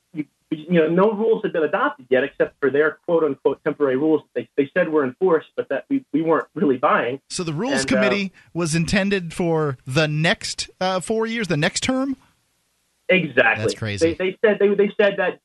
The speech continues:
Speaker 1: no, no actual rules or changes will be made to this convention's business. Um, you, you can't, basically, they said you can't do anything. You, the elected body, the people have spoken, you know, as it were, the grassroots has been active, and, and they even told us you know,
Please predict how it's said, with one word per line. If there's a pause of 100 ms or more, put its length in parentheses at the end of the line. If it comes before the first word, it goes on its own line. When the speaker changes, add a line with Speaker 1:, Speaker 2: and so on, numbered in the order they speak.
(120)
Speaker 1:
no,
no
actual
rules
or
changes
will
be
made
to
this
convention's
business. (400)
Um, (160)
you,
you
can't,
basically,
they
said
you
can't
do
anything.
You,
the
elected
body, (140)
the
people
have
spoken, (160)
you
know,
as
it
were,
the
grassroots
has (100)
been
active,
and, (160)
and
they
even
told
us (340)
you
know,